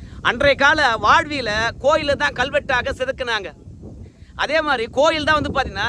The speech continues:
செல்வங்களின் கருவூலம். அதே மாதிரி ஒரு மன்னர் எத்தனை ஆண்டு காலம் ஆட்சி ஆண்டாரு, எந்த பகுதிகளை வெற்றி கொண்டாரு, அதோட அந்த மன்னர் வந்து யார் யாருக்கு என்னென்ன பண்ணாரு, அவருடைய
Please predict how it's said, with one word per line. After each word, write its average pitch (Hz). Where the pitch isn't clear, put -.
செல்வங்களின் 277
கருவூலம். 294
அதே 226
மாதிரி 277
ஒரு 233
மன்னர் 269
எத்தனை 302
ஆண்டு 294
காலம் 294
ஆட்சி 294
ஆண்டாரு, 220
எந்த 294
பகுதிகளை 285
வெற்றி 269
கொண்டாரு, 240
அதோட 294
அந்த 247
மன்னர் 294
வந்து 262
யார் 294
யாருக்கு 269
என்னென்ன 269
பண்ணாரு, 247
அவருடைய 208